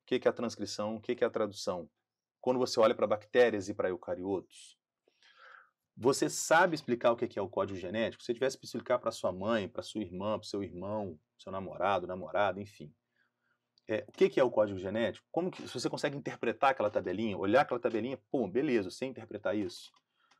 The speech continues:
Se eu te der uma sequência de R N A mensageiro, você consegue montar a proteína? Eu te der o código genético também, só te dou o R N A mensageiro. Fala, pô, monta a proteína pra mim. Consegue? Seja um código, né, do D N A ou do R N A, você consegue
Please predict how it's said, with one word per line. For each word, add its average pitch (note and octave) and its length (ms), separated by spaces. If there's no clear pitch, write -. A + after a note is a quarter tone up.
Se - 160
eu G3+ 80
te F3+ 80
der F3 140
uma F#3 100
sequência D#3+ 480
de C3+ 60
R C3+ 80
N C3 100
A C3+ 40
mensageiro, A#2 520
você C3 140
consegue C3 320
montar A2+ 280
a A2 40
proteína? G2+ 480
Eu - 20
te - 100
der F2+ 120
o A2 60
código G2+ 300
genético F#2+ 440
também, G#2+ 340
só C#3+ 140
te - 100
dou C#3 120
o C#3+ 40
R C#3 80
N C3+ 80
A C3 60
mensageiro. F#2+ 580
Fala, F2+ 220
pô, G2+ 160
monta A2+ 220
a - 40
proteína A2+ 340
pra A2 120
mim. G2 280
Consegue? G2+ 520
Seja D3+ 500
um G#2 120
código, G2+ 500
né, G2+ 200
do F#2 120
D G2+ 80
N G2+ 180
A G2+ 140
ou G2+ 60
do F#2 100
R F2+ 100
N F2 140
A, G2 180
você B2+ 220
consegue D#3+ 640